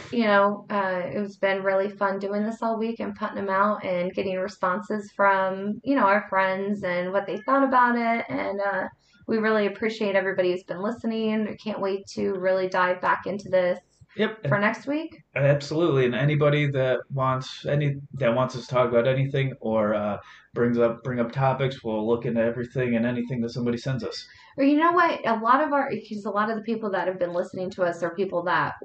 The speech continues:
Speaker 1: you know, are, we're ev-, pretty much everybody's on social media.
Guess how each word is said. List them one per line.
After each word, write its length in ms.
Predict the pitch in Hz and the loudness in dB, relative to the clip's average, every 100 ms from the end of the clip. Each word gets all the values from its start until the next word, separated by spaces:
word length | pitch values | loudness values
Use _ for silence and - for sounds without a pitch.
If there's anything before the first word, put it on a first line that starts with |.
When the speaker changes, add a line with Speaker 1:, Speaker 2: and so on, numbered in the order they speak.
| 170 - | -10 -2
Speaker 1:
you 140 | 262 | 2
know, 320 | 220 214 247 | 4 4 4
are, 280 | - 175 113 190 | 2 -2 -4 -4
we're 160 | 165 - _ - | -6 -8 _ -6
ev-, 200 | 196 196 - - | -4 -4 -8 -12
pretty 140 | 220 151 | -6 -4
much 160 | 147 | -2
everybody's 440 | 165 170 - - 165 | -2 -2 -4 -6 -8
on 120 | 160 | -8
social 280 | 165 165 180 | -2 2 2
media. 340 | 170 170 170 | 0 -2 -4